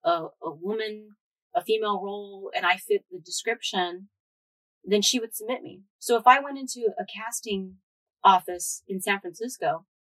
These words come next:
and there was a room of two hundred women, some of them were blonde and blue-eyed.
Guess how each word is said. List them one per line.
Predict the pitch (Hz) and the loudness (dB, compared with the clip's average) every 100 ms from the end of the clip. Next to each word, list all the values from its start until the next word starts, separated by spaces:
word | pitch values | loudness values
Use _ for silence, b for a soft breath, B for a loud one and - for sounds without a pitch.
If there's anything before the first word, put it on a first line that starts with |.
| _ 185 | _ 0
and | 196 | 2
there | |
was | 196 | 2
a | 185 | -2
room | 190 196 | -10 -10
of | 175 | -10
two | - 220 | -6 -4
hundred | 196 175 160 | -4 -6 -8
women, | 190 175 165 196 _ _ _ _ _ _ _ _ _ _ _ _ _ _ | -8 -10 -12 -20 _ _ _ _ _ _ _ _ _ _ _ _ _ _
some | - 190 196 | 2 2 2
of | 202 | 0
them | 214 | -2
were | 214 | -6
blonde | 196 175 185 214 | -10 -4 0 0
and | 220 | -2
blue-eyed. | 190 208 208 196 214 220 226 | -4 -4 2 4 4 2 -2